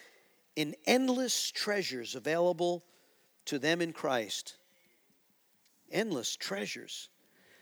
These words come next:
King James says, "unsearchable riches of Christ." Just Selah on that for a moment. The unsearchable riches, the immeasurable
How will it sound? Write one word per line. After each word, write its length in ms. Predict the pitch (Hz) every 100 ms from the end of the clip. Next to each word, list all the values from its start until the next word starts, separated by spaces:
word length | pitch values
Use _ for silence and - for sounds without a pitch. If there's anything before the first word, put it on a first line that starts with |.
| _ -
King 220 | 240 220
James 300 | 190 202 175
says, 260 | 180 151 -
"unsearchable 1120 | 226 240 208 - - 254 247 - 180 160 147
riches 480 | 147 208 - 165 123
of 140 | 131 -
Christ." 360 | 180 147 - - - -
Just 240 | - 269 -
Selah 520 | 277 262 202 170 165
on 100 | 175
that 180 | 185 175
for 160 | 170
a 40 | 151
moment. 400 | 165 156 110 - _ _ - - - - -
The 220 | 208 202 -
unsearchable 1300 | 262 311 330 - - 277 262 - 233 220 208 196 196
riches, 840 | 175 196 208 - 131 110 - - - - - -
the 300 | 214 285 311
immeasurable 1300 | 302 254 254 262 - 226 208 196 185 185 165 147